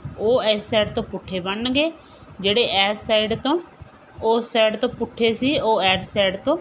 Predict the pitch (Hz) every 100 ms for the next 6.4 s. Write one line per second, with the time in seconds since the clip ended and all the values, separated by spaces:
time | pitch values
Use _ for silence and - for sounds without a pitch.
0 | - - - 196 220 170 147 160 143 -
1 | - - - - - - - 160 156 -
2 | 254 320 - - - 180 156 156 143 -
3 | 151 - 170 175 208 185 185 175 185 -
4 | 196 220 220 226 220 330 339 - - -
5 | - 180 202 294 349 - - 180 202 185
6 | 175 147 143 135